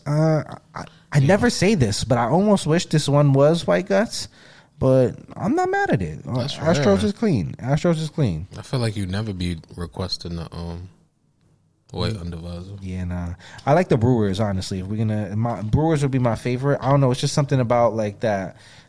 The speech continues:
Speaker 1: the way that navy and that gold kinda hit on the black. I like it. It's, it's clean. You know what I mean? I, you know how I be liking the, the navy and the, and the
Speaker 2: Yeah.
Speaker 1: black.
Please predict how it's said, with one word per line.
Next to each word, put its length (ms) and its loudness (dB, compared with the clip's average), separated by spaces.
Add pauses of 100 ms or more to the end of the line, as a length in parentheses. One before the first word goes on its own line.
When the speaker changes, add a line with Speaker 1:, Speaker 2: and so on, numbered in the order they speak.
Speaker 1:
the 60 -4
way 140 2
that 180 4
navy 640 0
and 120 -2
that 200 -4
gold 500 2
kinda 260 -2
hit 260 -2
on 140 0
the 80 -2
black. 460 -4 (440)
I 100 -10
like 260 -4
it. 240 -14
It's, 280 -12
it's 180 -12
clean. 360 -4 (180)
You 80 -14
know 60 -8
what 40 -6
I 40 -6
mean? 280 -4 (260)
I, 220 -8
you 300 -8
know 80 -2
how 300 -6 (200)
I 80 -8
be 80 -4
liking 300 -2
the, 160 -2
the 120 -4
navy 360 -4
and 120 -4
the, 140 -10
and 100 -6
the 120 -4
Speaker 2:
Yeah. 60 -4
Speaker 1:
black. 340 -8